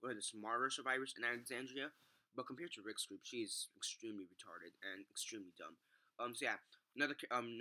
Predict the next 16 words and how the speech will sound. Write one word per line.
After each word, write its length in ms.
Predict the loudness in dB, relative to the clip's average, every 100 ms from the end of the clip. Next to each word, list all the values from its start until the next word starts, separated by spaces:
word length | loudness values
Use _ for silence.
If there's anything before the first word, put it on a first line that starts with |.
| -2
and 180 | -2 2
maybe 240 | 2 4
another 260 | 2 2 2
random 240 | 0 0 -4
character, 300 | -4 -4 0
maybe 200 | 0 0
Tobin. 480 | -4 -2 -2 -2 -4 -4
I 40 |
mean, 120 | -2 2
it 20 |
really 140 | 0
doesn't 380 | 0 -4 -6 -2
matter 200 | -2 -2
if 60 | -4
he 80 | -6
dies. 400 | -2 0 0 -4